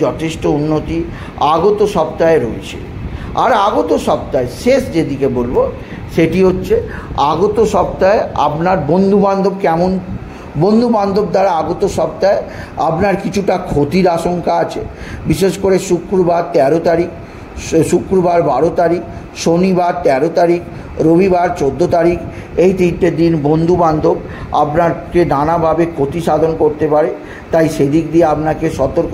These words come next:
থাকতে বললাম, আপনি যদি বিশেষভাবে সিংহ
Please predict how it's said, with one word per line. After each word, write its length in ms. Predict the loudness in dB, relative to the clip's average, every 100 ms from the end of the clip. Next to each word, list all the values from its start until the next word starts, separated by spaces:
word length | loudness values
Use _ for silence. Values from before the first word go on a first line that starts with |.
| -2
থাকতে 300 | 0 0 0
বললাম, 400 | 2 2 2 0 -2 -10 -12 -4
আপনি 260 | -2 0 2
যদি 240 | 2 2 0 -4 -10 -12 -8
বিশেষভাবে 760 | -2 -2 2 2 2 0 2 0 -2 -8 -16 -16 -16 -12 -12 -14 -14 -14 -12 -12 -12 -4
সিংহ 240 | 0 2